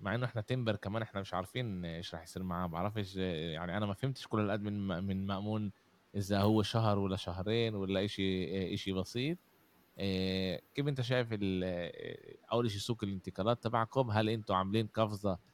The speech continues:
جبتوا اللعيبة اللي راح تساعدكم تاخدوا اللقب؟ إيه، وكيف أنت شايف كمان، إيه، إيه، المباراة أمام، إيه، إيه، أمام نوتنغهام؟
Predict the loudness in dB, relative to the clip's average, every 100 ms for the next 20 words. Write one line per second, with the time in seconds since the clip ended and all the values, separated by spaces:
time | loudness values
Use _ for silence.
0 | _ -2 0 4 4 6 6 4 2 0
1 | -2 -2 0 0 -2 -4 -2 -2 2 4
2 | 4 6 6 6 2 -10 _ -20 -6 0
3 | 2 2 -2 -4 -4 -2 -2 0 0 0
4 | -4 -8 -4 -2 -4 -4 -4 -6 -8 -8
5 | -10 -8 -8 -6 -6 -2 -2 0 0 -2
6 | -4 -4 -4 -4 -6 -4 -4 -6 _ _
7 | _ _ _ _ _ _ _ _ _ -6
8 | -4 -2 -2 -4 -6 -8 -4 -4 -4 -6
9 | -6 -8